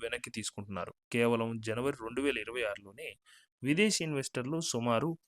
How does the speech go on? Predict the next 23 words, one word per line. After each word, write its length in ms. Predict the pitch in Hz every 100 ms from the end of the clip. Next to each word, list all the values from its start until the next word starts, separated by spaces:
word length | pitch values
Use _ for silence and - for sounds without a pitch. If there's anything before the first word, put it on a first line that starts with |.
| 107
నలభై 360 | 107 117 117
ఒక్క 180 | 107 -
వేల 360 | 101 104 120 123
కోట్లు 420 | - 110 - 101 - - - _ -
ఈక్విటీ 460 | 165 175 190 185 190
ప్లస్ 320 | - 120 - -
డెట్ 260 | 123 110 - 117
మన 180 | 113
మార్కెట్ 460 | 107 107 123 135 127 113
నుండి 300 | 113 190 214
వెనక్కి 340 | 123 117 120
తీసేసుకున్నారు. 680 | 110 101 107 - 101 92 - _ - _ _ 135
ఎకనామిక్ 500 | 135 202 202 196 -
సర్వే 380 | - 131 131
ప్రకారం 640 | 135 113 101 110 151 151 170
రెండు 200 | 104 123
వేల 160 | 131 127
ఇరవై 320 | 110 113 127
ఐదులో 440 | 123 117 143 131 143 117
మొత్తం 340 | 117 - 156
మీద 300 | 123 123 151 151 _ _ _ -
పద్దెనిమిది 460 | 135 151 202 202 202
పాయింట్ 380 | - 156 156